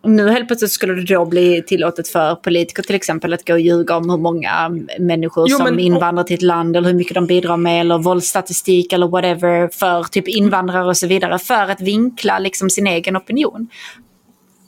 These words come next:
Speaker 2: Ja.
Speaker 1: Till, mot,
Speaker 2: Ja.
Speaker 1: till deras fördel, så att säga.
Speaker 2: Men om, om det är så här, motsatsen till bad faith här,
Speaker 1: Mm.
Speaker 2: alltså good faith, om, om det är någon som bara snackar en massa skit för att de inte vet bättre,
Speaker 1: Ja.
Speaker 2: det är ju i good fa-,
Speaker 1: Ja.
Speaker 2: good faith.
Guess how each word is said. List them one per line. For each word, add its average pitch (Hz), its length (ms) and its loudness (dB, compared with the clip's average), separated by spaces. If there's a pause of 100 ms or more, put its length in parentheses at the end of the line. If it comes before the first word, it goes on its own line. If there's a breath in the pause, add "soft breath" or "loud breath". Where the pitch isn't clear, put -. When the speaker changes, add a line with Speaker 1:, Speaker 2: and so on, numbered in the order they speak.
(300)
Speaker 2:
Ja. 202 320 0
Speaker 1:
Till, 220 400 0
mot, 214 220 4
Speaker 2:
Ja. 240 160 0 (140)
Speaker 1:
till 214 120 -2
deras 208 460 -2
fördel, - 520 -6
så - 140 -8
att - 80 -10
säga. 175 160 -8 (260)
Speaker 2:
Men 226 160 2
om, 226 140 -2
om 220 220 2
det 233 100 2
är 220 60 2
så 220 140 0
här, 190 180 2
motsatsen 214 640 2
till 156 160 0
bad 208 300 -2
faith - 380 -4
här, - 60 2
Speaker 1:
Mm. 180 120 0
Speaker 2:
alltså 180 180 -2
good 233 280 0
faith, - 320 -4
om, 180 160 0
om 170 120 2
det 170 60 2
är 165 40 2
någon 160 200 0
som 156 180 -2
bara 143 360 0 (300)
snackar - 460 -2
en 226 60 2
massa 208 260 2
skit 139 340 -4
för 156 100 -2
att - 80 -4
de 151 100 0
inte 139 180 -4
vet 156 340 -6
bättre, 190 320 -4 (140)
Speaker 1:
Ja. 208 180 0
Speaker 2:
det 170 60 2
är 156 100 2
ju 139 160 -2
i 135 60 -2
good 139 280 -2
fa-, - 360 -4
Speaker 1:
Ja. 214 180 0
Speaker 2:
good 151 140 -2
faith. - 320 -6